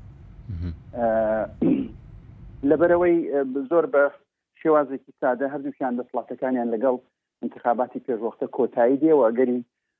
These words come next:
Speaker 2: هەڵبژاردنەوەشیان بۆ ئەو مەنسەبانەی کە تێیدان بۆ لە دەسەڵاتەکانیان بە، بە قەناعەتم وایە زۆر بە زەحمەت ئەتوانن ئەو پێگەیە ڕەنگە وەرگرنەوە جارێکی تر.
Speaker 1: باش، ئەی مەبەست لەو، ئە، لە، مەبەست لەو هەوڵەیان چییە ئەگەر نەیانەوێت؟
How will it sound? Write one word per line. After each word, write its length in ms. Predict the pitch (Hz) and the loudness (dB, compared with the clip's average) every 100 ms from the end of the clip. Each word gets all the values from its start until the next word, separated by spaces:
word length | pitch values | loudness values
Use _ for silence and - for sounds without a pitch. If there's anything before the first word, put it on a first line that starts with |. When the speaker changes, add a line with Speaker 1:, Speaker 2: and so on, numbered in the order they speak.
| _ | _
Speaker 2:
هەڵبژاردنەوەشیان 800 | 143 117 127 110 127 170 - 120 110 | -4 0 2 2 0 0 0 0 2
بۆ 60 | 110 | 2
ئەو 120 | 113 | 0
مەنسەبانەی 500 | 110 - 110 110 117 | -4 -4 -2 -2 -2
کە 80 | - - | -6 -2
تێیدان 380 | 139 117 110 110 - - - - - - | 0 2 2 0 -6 -20 -20 -20 -10 0
بۆ 80 | 117 110 | 0 2
لە 120 | 107 104 98 | 2 2 0
دەسەڵاتەکانیان 840 | 117 - 110 110 101 117 107 113 120 - - - | -4 -2 -2 -2 -4 -2 -2 -2 -4 -8 -14 -8
بە، 80 | 123 120 | -6 -4
بە 80 | 113 - | -4 -2
قەناعەتم 440 | 123 123 117 - 117 | -2 -2 -2 -2 2
وایە 180 | 117 110 | 2 2
زۆر 120 | 117 104 | -2 -2
بە 60 | 107 | -4
زەحمەت 280 | - 147 107 - - - - - | -4 -4 -4 -8 -20 -20 -14 -10
ئەتوانن 380 | 117 120 107 101 | -2 0 0 -2
ئەو 120 | 110 - | -4 -2
پێگەیە 320 | 104 110 107 | 0 2 2
ڕەنگە 220 | 101 101 107 | 0 -2 0
وەرگرنەوە 400 | 110 107 101 92 | 0 -2 -8 -6
جارێکی 340 | 95 95 - - | -8 -10 -14 -14
تر. 120 | - - - - - | -12 -12 -16 -16 -2
Speaker 1:
باش، 160 | 156 151 | -2 0
ئەی 120 | 151 | 2
مەبەست 460 | 139 135 156 156 - | 4 4 2 0 0
لەو، 180 | 147 147 135 - 101 | 2 2 -2 -8 -6
ئە، 80 | 95 90 92 98 98 92 | -4 -4 -8 -10 -8 -6
لە، 100 | 98 98 98 | -6 -6 -6
مەبەست 240 | 101 117 - | -4 -4 -2
لەو 80 | 117 107 | -2 -2
هەوڵەیان 380 | 104 107 104 92 - | 0 0 -2 -4 -6
چییە 260 | 87 71 - - - | -6 -8 -10 -18 -10
ئەگەر 180 | 90 90 82 | -2 0 0
نەیانەوێت؟ 440 | 73 71 73 71 | -4 -6 -10 -12